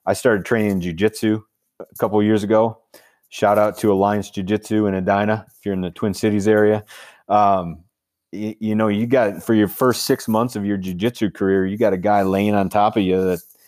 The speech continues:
weighs more than you, and you're sweaty and you can't move. You don't know what to do.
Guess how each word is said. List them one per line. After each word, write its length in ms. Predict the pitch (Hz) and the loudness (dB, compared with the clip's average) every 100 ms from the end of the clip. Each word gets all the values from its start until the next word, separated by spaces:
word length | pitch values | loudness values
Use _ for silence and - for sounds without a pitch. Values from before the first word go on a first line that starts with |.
| _ - | _ -2
weighs 260 | 101 113 | 2 2
more 180 | 107 98 | 4 2
than 160 | 95 95 | 2 0
you, 240 | 98 101 | 0 0
and 220 | 92 85 _ _ _ | -2 -6 _ _ _
you're 140 | 104 95 | -4 -4
sweaty 580 | - - 104 113 98 98 | -4 0 2 4 2 0
and 140 | 95 | -2
you 80 | 104 | -2
can't 280 | 113 101 95 | 0 -2 0
move. 280 | 110 104 | 2 2
You 80 | 98 | 2
don't 160 | 101 104 | 0 2
know 100 | 98 | 2
what 160 | 101 | 0
to 100 | - | 0
do. 400 | 87 113 107 92 | 0 2 4 2